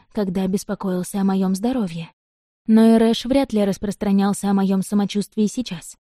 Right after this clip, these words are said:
Я ненавидела его, ненавидела за то, что он ткнул меня носом в этот статус, оказавшийся даже ниже, чем он все время предполагал. Я могла бы снова скрыть метку. Может быть, от такой нагрузки отправилась бы в обморок.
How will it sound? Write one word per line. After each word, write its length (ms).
Я 200
ненавидела 560
его, 280
ненавидела 640
за 140
то, 140
что 180
он 100
ткнул 320
меня 240
носом 400
в 60
этот 180
статус, 460
оказавшийся 760
даже 240
ниже, 340
чем 220
он 120
все 200
время 260
предполагал. 640
Я 200
могла 300
бы 80
снова 300
скрыть 360
метку. 380
Может 320
быть, 160
от 120
такой 220
нагрузки 440
отправилась 520
бы 100
в 60
обморок. 420